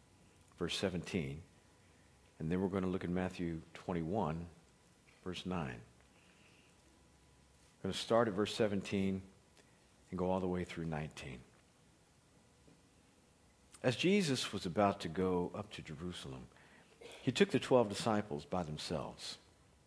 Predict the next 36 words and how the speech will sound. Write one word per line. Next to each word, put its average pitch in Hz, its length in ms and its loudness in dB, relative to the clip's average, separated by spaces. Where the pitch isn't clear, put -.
and 92 120 -12
on 87 100 -8
the 85 60 -4
way 95 260 4
he 87 140 -2
said 113 260 0
to - 80 -8
them, - 220 -12
"Behold," 85 500 -4
verse 80 220 -8
eighteen, 76 420 -6
"we 78 100 -2
are 78 100 -2
going 90 260 -2
up 90 140 -6
to - 100 -16
Jerusalem, 80 560 -6
and 69 100 -8
the 78 40 -8
Son 139 260 0
of 120 100 -4
Man 76 360 -4
will 87 60 -6
be 85 100 -4
delivered 113 520 0
to - 100 -16
the - 80 -14
chief - 340 -6
priests, - 640 -8
and 87 100 0
they 107 80 8
will 107 120 4
condemn 107 400 2
him 71 280 -8
to 76 100 -10
death - 480 -6